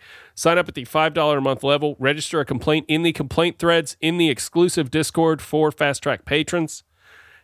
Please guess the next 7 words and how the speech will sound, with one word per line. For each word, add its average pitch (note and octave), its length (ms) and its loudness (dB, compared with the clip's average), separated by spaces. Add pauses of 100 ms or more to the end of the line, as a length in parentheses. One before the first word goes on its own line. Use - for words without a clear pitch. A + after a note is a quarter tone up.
(120)
And A#2 240 2
I C#3+ 240 2
will D3+ 460 2
reply E3 560 0
to F3 140 -10
your D3 280 -2
complaint D3 580 -2